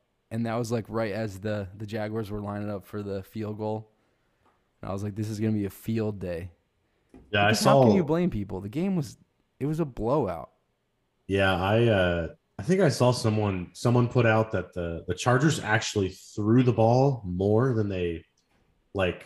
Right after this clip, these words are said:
Speaker 2: and out of their total plays after they were up twenty-seven nothing, they threw the ball more than they ran it,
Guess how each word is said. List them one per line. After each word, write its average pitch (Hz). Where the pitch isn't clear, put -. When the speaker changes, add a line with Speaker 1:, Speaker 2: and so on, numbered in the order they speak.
Speaker 2:
and 110
out 113
of 113
their 107
total 131
plays 113
after 104
they 107
were 98
up 98
twenty-seven 101
nothing, 98
they 98
threw 117
the 110
ball 104
more 101
than 95
they 92
ran 82
it, 76